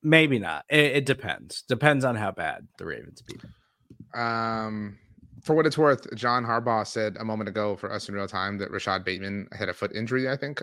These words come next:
Speaker 2: um, or something, um, on Wednesday, but that he should be fine. So I don't know if that, like, you know,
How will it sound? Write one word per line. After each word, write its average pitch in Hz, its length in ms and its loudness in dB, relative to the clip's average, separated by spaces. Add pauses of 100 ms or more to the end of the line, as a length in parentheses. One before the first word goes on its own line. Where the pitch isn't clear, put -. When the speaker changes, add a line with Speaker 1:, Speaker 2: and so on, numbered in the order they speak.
Speaker 2:
um, 101 480 -6
or 104 140 0
something, 117 500 -2
um, 98 440 -2
on 101 160 -2
Wednesday, 104 240 0
but 107 120 2
that 95 80 0
he 110 80 0
should 98 160 -6
be 87 80 -8
fine. 104 380 0 (240)
So - 120 -4
I 95 40 0
don't 95 80 -2
know 98 80 0
if - 80 -4
that, - 140 -6
like, - 240 -8 (240)
you - 120 -12
know, 107 180 -14